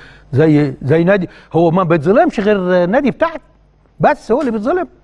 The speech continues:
هو اللي من حقه يتكلم أربع سنين كل يوم، تلتمية خمسة وستين يوم على كافة الم-، الصعيدة والمستويات.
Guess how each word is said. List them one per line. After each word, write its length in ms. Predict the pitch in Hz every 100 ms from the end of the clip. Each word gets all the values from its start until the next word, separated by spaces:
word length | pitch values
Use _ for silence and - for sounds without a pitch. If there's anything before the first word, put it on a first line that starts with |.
| _ _ _ _ 196
هو 120 | 269
اللي 120 | 247
من 120 | 233
حقه 320 | - - 262
يتكلم 360 | 220 277 330 269
أربع 260 | 330 277 190
سنين 300 | 226 302 269
كل 280 | 277 302
يوم، 280 | 254 302 247 - - -
تلتمية 320 | 190 269 311
خمسة 280 | - 302 220
وستين 420 | 202 - 294 262
يوم 320 | 277 285 123 - _ _ _ _ _ -
على 200 | 165 214
كافة 480 | - 302 - - 247
الم-، 280 | 233 226 226
الصعيدة 420 | 185 220 302 262
والمستويات. 760 | 214 196 175 196 196 247 247